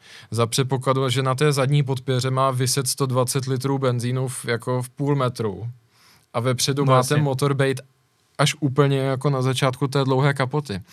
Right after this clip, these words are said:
Speaker 1: Prý šest měsíců strávil tím, že každý týden lítal do Stuttgartu. Každý týden a bydlel v jednom a tom samém pokoji. Eh, začalo a o-, on jim, on jim teda řekl, že tohle to všechno je špatně a že se to musí předělat.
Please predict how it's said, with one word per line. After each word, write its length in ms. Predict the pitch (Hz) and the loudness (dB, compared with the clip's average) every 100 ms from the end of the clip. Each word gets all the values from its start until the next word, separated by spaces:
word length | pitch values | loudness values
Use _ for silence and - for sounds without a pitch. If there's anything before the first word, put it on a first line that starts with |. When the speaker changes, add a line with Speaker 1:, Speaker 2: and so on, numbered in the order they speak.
| - - - - - - - - | -16 -14 -14 -16 -18 -20 -20 0
Speaker 1:
Prý 320 | 175 196 208 - | 2 4 0 0
šest 520 | - - 175 - 143 | 2 4 2 2 0
měsíců 540 | 131 127 156 143 156 | 0 0 -2 -2 -2
strávil 500 | 139 - 117 120 135 | -2 0 2 2 0
tím, 460 | 131 113 101 101 113 - | -2 -4 -4 -2 -6 -6
že 180 | 117 110 | -6 -2
každý 420 | 120 120 131 147 | 0 0 0 0
týden 340 | 120 113 120 | 0 -2 0
lítal 380 | 117 110 117 107 | 0 -2 -2 -4
do 100 | 98 | -4
Stuttgartu. 640 | - 104 101 98 98 - 113 107 _ _ _ _ _ _ _ _ - | -8 -8 -6 -6 -8 -10 -14 -16 _ _ _ _ _ _ _ _ 2
Každý 400 | 139 151 147 147 | 4 4 2 0
týden 340 | 117 107 98 | 0 -2 -2
a 60 | 110 | -2
bydlel 320 | 120 131 139 | -2 0 0
v 80 | 127 | 0
jednom 240 | 117 117 117 | -2 -4 -6
a 60 | |
tom 180 | 113 113 | -6 -8
samém 300 | - 104 98 | -8 -6 -6
pokoji. 380 | 92 90 95 87 - - - - - - - | -8 -8 -6 -6 -10 -20 -20 -18 -18 -20 -12
Eh, 280 | - 120 117 127 | 0 2 2 2
začalo 520 | 139 143 175 165 - | 0 2 2 2 2
a 20 | |
o-, 340 | 135 127 123 | 0 -2 -2
on 160 | 127 143 | -2 0
jim, 180 | 151 143 | 0 -2
on 160 | 127 135 | -4 -2
jim 120 | 147 | -2
teda 180 | 147 147 | 0 0
řekl, 160 | 139 131 | -2 -4
že 120 | 139 | -4
tohle 180 | 131 127 | -2 -4
to 140 | 135 | -4
všechno 280 | 127 123 131 | -6 -6 -4
je 60 | 113 | -4
špatně 340 | - 113 127 | -4 -2 -2
a 40 | |
že 120 | 117 113 | -2 -2
se 100 | 113 | -4
to 100 | 110 | -4
musí 240 | 104 107 | -4 -6
předělat. 480 | - 90 90 87 | -6 -8 -8 -10